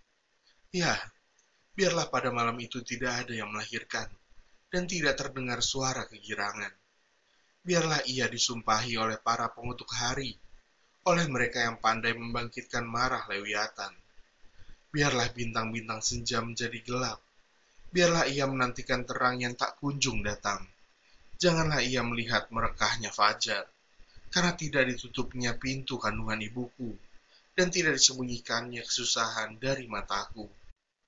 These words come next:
Mengapa aku tidak mati waktu aku lahir, atau binasa waktu aku keluar dari kandungan? Mengapa pengkuan menerima aku? Mengapa aku tidak mati waktu aku lahir,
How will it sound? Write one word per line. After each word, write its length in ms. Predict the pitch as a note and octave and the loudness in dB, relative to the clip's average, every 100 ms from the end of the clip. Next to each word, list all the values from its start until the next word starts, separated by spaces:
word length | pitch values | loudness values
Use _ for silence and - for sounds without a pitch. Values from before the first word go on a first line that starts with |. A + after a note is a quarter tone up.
| _ _ _ _ - - G3+ | _ _ _ _ -20 -14 -8
Mengapa 400 | F#3+ E3+ D#3 B2+ | -4 -4 -4 -8
aku 240 | - C3 | -8 -10
tidak 240 | B2 A2+ G#2+ | -6 -4 -4
mati 400 | A2 A#2 B2 A#2 | -4 -6 -8 -8
waktu 240 | G#2+ - | -8 -6
aku 240 | A2+ - | -6 -6
lahir, 480 | B2 A#2 B2+ C#3 A#2+ G#2+ - - - - _ - | -4 -4 -4 -6 -8 -10 -16 -20 -20 -20 _ -10
atau 240 | F#3 F#3+ | -4 -2
binasa 560 | E3 D3 C3 B2+ D3+ C3 | -2 -2 -2 0 0 0
waktu 320 | B2 - B2+ | -2 -4 -6
aku 160 | C3 - | -6 -8
keluar 400 | C#3+ D3 C#3 A#2+ | -6 -2 -2 -4
dari 160 | A#2+ A#2+ | -6 -6
kandungan? 640 | A#2+ A#2+ C3 C3+ C#3+ A2+ - - - _ _ - _ _ - | -6 -6 -6 -6 -6 -10 -10 -14 -18 _ _ -20 _ _ -8
Mengapa 560 | G3 F#3 E3 - C#3+ - | -2 2 2 2 0 0
pengkuan 640 | C3+ B2+ - B2+ A#2+ A#2+ | -6 -8 -2 0 0 -2
menerima 540 | A#2+ A#2 A#2 A#2+ A#2+ A2+ C3 | -6 -6 -6 -6 -2 -2 -2
aku? 320 | C3+ C3 A#2 G#2 _ - - - - - _ - _ _ _ _ - | -6 -10 -12 -14 _ -14 -14 -14 -20 -20 _ -20 _ _ _ _ -8
Mengapa 480 | G3 D#3+ - C3+ C3 | -6 -6 -4 -4 -4
aku 160 | C3+ | -10
tidak 240 | - B2 B2 | -10 -10 -8
mati 320 | A#2+ B2+ C#3 | -8 -10 -8
waktu 300 | B2 G#2+ A#2+ | -8 -8 -8
aku 240 | A2 - A#2+ | -10 -10 -6
lahir, 480 | B2 C3 C3+ A2 | -6 -4 -8 -10